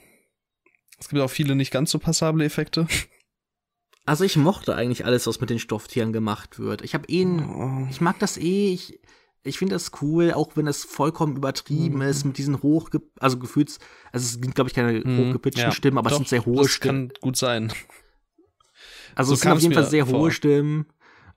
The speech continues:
Speaker 2: und ja, es ist schon, es ist schon <laughs> anstrengend, aber ich, ich fand's trotzdem irgendwo unterhaltsam, denn ich, ich mag das einfach, wenn dort diese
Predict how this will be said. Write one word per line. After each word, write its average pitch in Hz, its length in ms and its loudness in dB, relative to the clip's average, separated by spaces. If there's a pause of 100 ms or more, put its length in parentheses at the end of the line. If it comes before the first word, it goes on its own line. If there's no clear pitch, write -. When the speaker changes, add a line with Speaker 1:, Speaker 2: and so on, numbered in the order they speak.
Speaker 2:
und 123 560 -2 (540)
ja, - 220 0
es 147 120 -2
ist 143 160 -6
schon, 147 320 -2
es - 140 -6
ist - 80 0
schon - 200 0
<laughs> - 0 -
anstrengend, 139 520 2
aber 127 160 2
ich, - 160 -6 (180)
ich 139 140 -4
fand's 175 240 0
trotzdem 160 400 0
irgendwo 151 280 2
unterhaltsam, 143 680 2
denn 135 160 -4
ich, - 220 -14 (220)
ich 165 200 -2
mag 131 220 4
das 160 140 4
einfach, 156 480 -2
wenn 139 120 0
dort 143 200 0
diese 127 420 0